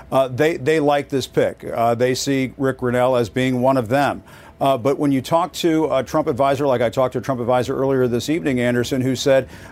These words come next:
uh, "Listen, Rick Grenell, uh, is a polarizing figure. Uh, this is somebody who is, in addition, uh, to, you know, being somebody who rubs people the wrong way, uh, up on Capitol Hill and diplomatic circles and so on, because he has sharp elbows, no question about it."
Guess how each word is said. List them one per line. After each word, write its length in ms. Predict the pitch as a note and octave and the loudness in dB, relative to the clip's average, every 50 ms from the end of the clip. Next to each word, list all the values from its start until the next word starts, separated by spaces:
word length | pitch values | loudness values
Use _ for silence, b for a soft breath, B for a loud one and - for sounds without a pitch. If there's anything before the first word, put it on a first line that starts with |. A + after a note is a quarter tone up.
| B | B
uh, 120 | - C3 B2+ | 0 0 2
"Listen, 420 | B2+ C#3+ D#3 - - D#3 B2+ A2+ | 2 2 2 2 2 0 0 0
Rick 200 | A2+ C3+ C#3+ - | 2 0 0 0
Grenell, 520 | - D3+ D3+ C#3 C3 C3 C3 C3+ C#3 B2+ B B B B B B | 0 -2 0 2 4 4 4 2 2 0 B B B B B B
uh, 180 | - C3+ C3+ C#3+ | 0 2 2 2
is 200 | C#3+ D3 C#3+ B2+ | 2 0 0 0
a 40 | B2 | 0
polarizing 680 | - - D#3+ D#3 D#3+ D3+ C#3+ C#3+ C#3 C#3 C3 C3 C#3 B2+ | 0 0 0 2 2 2 2 2 2 2 0 0 -2 -2
figure. 520 | - - F3+ F#3 D3+ B2 G#2+ G#2 G2+ G2+ | -2 0 -2 0 0 0 -2 -2 -2 0
Uh, 200 | A2+ A#2 A#2 A#2 | 2 2 2 2
this 240 | A2 A2 C3+ C3+ - | 0 -2 -4 -4 -4
is 100 | D#3 C3 | -4 -4
somebody 420 | - - C#3+ C#3 C#3 C3+ C3+ C#3 | -2 0 0 2 2 2 2 2
who 200 | B2+ C#3 C#3 C3+ | 0 0 2 2
is, 220 | B2+ C3 C3 B2 - | 2 0 0 -2 -6
in 220 | - - C#3 C3 | -8 -6 -4 -4
addition, 480 | B2 A2 C3 D#3 D3 - D#3 C#3 C3 - B B B B B B | -2 0 0 0 0 0 0 0 -2 -2 B B B B B B
uh, 380 | - - B2+ B2+ B2+ B2+ B2+ B2+ B2+ - | 0 2 4 4 4 4 2 0 -2 -6
to, 500 | - - D3+ C#3 C3+ C3+ C3 C3+ D3 C#3 B2 | -6 -2 0 2 2 2 0 -2 -4 -6 -6
you 140 | C#3+ C#3 | -4 -2
know, 260 | B2 B2 A#2+ C3 C3 C3+ | -2 0 0 -2 -2 -4
being 380 | - - B2 G2+ C#3+ C#3+ C#3+ | -8 -8 -4 -2 0 0 0
somebody 320 | B2+ - D3+ C#3+ C#3 C3+ B2 | 2 2 2 2 2 2 2
who 280 | C#3+ C#3 C3+ C3+ C3+ C3 | 0 0 0 -2 -2 -4
rubs 340 | B2+ B2 C3 C#3 C#3 B2 | -2 0 2 2 2 0
people 240 | - D3 C#3 B2 C3 | 0 0 0 0 0
the 60 | B2+ | 0
wrong 340 | B2 B2+ C3 C3 C3 B2+ B2 | 2 2 2 2 2 0 2
way, 380 | C3 D3 D#3 D3 C#3 C3+ B2+ - B B B B B B | 2 4 6 6 4 4 0 -4 B B B B B B
uh, 360 | - - - C3+ C3 C3 C#3+ C#3+ | -6 -2 0 2 2 2 2 2
up 160 | - D3 A2 | 0 0 2
on 160 | D3 C#3+ C3+ | 0 0 0
Capitol 420 | B2 D#3+ D3+ C#3+ C3 C3+ B2+ B2 A#2+ | 0 0 0 0 2 2 2 2 2
Hill 260 | C#3+ D3 D3+ D#3 C#3 | 4 2 2 2 2
and 100 | A#2+ G#2+ | 0 0
diplomatic 480 | B2 A#2+ - B2 B2 C3+ C#3 C#3 B2+ | -2 -2 -2 0 0 0 0 0 -2
circles 480 | - - D3 C#3+ C#3 C#3+ C3+ C3 B2 - | -2 0 0 0 0 0 -2 -2 -2 -2
and 140 | B2+ A#2 G2+ | -4 -6 -4
so 260 | - D#3 E3+ G3 F3+ | -2 0 0 2 2
on, 140 | C#3+ C3 B2 | 2 2 2
because 280 | A2+ A#2+ - C3+ C3+ | 0 -2 0 0 0
he 140 | B2+ D3+ C#3+ | 0 0 0
has 180 | C3 C#3 C#3+ C3+ | 0 0 0 0
sharp 300 | - D#3+ D3+ D3+ C3 C3 | 0 0 0 2 2 0
elbows, 320 | D3+ F3 E3 C#3 B2 G#2 | 0 2 2 2 0 2
no 120 | C3+ C#3 C#3 | 0 -2 0
question 360 | - C#3+ C#3 B2 - C3+ B2+ | 0 0 -2 -2 -2 -2 -2
about 300 | A#2+ A#2 D3 F3+ F#3+ D3+ | 0 0 2 2 2 2
it." 120 | C3+ C3 | 2 0